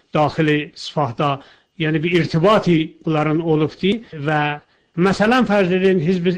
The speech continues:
Cumhur-i İslami, Hiz-, Sazman-ı Mücahidin İnqilab İslami ya əhzab digər, dəstəcat digər ki, bir növ irtibatı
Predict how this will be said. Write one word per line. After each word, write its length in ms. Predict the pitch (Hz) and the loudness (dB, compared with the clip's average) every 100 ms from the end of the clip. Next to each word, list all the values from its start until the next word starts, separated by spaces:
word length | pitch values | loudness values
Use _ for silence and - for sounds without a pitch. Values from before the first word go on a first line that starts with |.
| 220 - | -4 -4
Cumhur-i 380 | 180 160 165 156 | 2 2 4 2
İslami, 540 | 151 - 151 147 165 180 - - - | 0 -2 0 0 0 -2 -4 -20 -6
Hiz-, 240 | 160 160 | -6 -6
Sazman-ı 480 | 147 151 147 156 165 | -2 -2 0 2 2
Mücahidin 460 | 156 139 139 143 147 | 0 0 -2 -2 -2
İnqilab 380 | 143 143 139 139 | -4 -4 -4 -6
İslami 420 | - 143 147 170 | -6 -6 -2 -2
ya 80 | 160 135 | -2 -6
əhzab 320 | 117 156 151 135 | -4 -4 -2 -4
digər, 400 | 131 135 165 180 - - - | -6 -4 -4 -4 -10 -20 -8
dəstəcat 540 | 139 - 147 156 151 151 | -8 -4 -2 0 0 -2
digər 380 | 147 135 170 180 - - | -2 0 0 -2 -8 -16
ki, 120 | - | -8
bir 160 | 165 202 | 0 2
növ 220 | 208 202 | 6 6
irtibatı 640 | 185 175 - 175 180 170 | 6 2 2 2 2 2